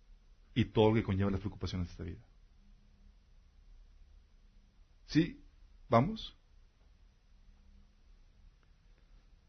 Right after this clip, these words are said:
Por eso también Jesús dice que todo pámpano que en mí no lleva fruto,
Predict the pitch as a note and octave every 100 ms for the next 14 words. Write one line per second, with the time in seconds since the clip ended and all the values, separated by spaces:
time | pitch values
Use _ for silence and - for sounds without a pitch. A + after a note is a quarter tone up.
0 | - - - - - - - - - B2+
1 | B2 C3+ C3 B2+ B2 B2 B2 C#3 - A#2
2 | D3 D3 C3+ C#3 C#3 C#3+ - - - -
3 | - A2 G#2 B2 C3 C3 B2 B2 A2 D3